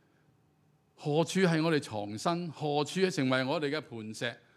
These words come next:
何處係我哋要投靠嘅地方？嗱，唔好睇輕咁簡單，保命，可以保到佢哋繼續生活。佢喺個磐石裏面，係可以生兒育女，育女，一代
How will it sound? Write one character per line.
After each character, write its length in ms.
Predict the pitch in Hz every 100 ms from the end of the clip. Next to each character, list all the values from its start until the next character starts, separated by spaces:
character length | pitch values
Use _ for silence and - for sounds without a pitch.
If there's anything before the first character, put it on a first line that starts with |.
| _
何 300 | - 143 147
處 180 | 147 147
係 240 | 151 143 139
我 80 |
哋 220 | 151 135 143
要 80 |
投 340 | 139 - 92 95
靠 260 | 107 120
嘅 60 | 120
地 160 | 113 101
方？ 300 | 131 123 120 _ _ _ _ _ -
嗱， 120 | 95 - _ _ _ _ _ _ _
唔 100 | - 95
好 60 | 139
睇 140 | 117 123
輕 180 | 123 127
咁 160 | 107
簡 200 | 98 90 104
單， 300 | 107 110 110 _ _
保 100 | 107
命， 400 | 107 143 117 92 95 101 - _ _ _ _ _
可 100 | -
以 100 | 214 156
保 280 | 120 135
到 120 | 175 147
佢 160 | 143
哋 260 | 120 107 104 139 _ _ -
繼 200 | 123 117
續 40 |
生 240 | - 135 131
活。 140 | 101 98 _ _ _ _ _ _
佢 140 | - 185
喺 140 | 220
個 100 | 214
磐 420 | 180 - 131 127
石 160 | 127 147
裏 140 | 147 160
面， 280 | 143 127 120
係 80 | 160
可 80 |
以 40 | 170
生 420 | - 220 202 196
兒 220 | 139 110
育 160 | 110 120 110
女， 160 | 113 -
育 360 | 123 113 110 113
女， 80 | 131 -
一 20 |
代 100 | -